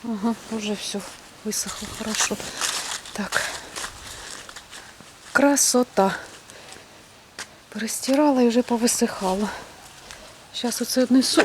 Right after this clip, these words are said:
почистю її сьогодні. А завтра будемо пелюстки робити у банку. Да? Работать надо, сидіти не надо.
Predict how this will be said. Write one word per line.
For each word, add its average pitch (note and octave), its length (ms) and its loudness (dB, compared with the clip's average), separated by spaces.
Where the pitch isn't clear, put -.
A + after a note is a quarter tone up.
почистю - 540 0
її C#4+ 300 4
сьогодні. B3+ 520 8
А - 40 -2
завтра B3+ 300 6
будемо A3 320 6
пелюстки A#3+ 560 6
робити E3+ 520 0
у F#3+ 60 0
банку. F#3+ 400 -4
Да? A3+ 120 0
Работать G3+ 500 -8
надо, F#3+ 240 -4
сидіти G#3 420 -4
не G3 100 0
надо. G#3 260 -2